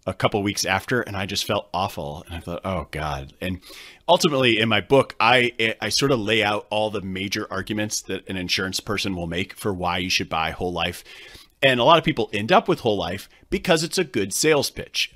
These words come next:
Um, and you get young people who are selling policies. They go down their contact list. They call every single person they know.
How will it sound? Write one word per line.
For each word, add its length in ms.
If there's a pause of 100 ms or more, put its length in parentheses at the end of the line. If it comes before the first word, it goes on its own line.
(100)
Um, 480
and 220
you 80
get 180
young 320
people 560 (220)
who 260
are 180
selling 300
policies. 400
They 140
go 120
down 380 (100)
their 180
contact 520
list. 220
They 80
call 420
every 240
single 240
person 300
they 100
know. 300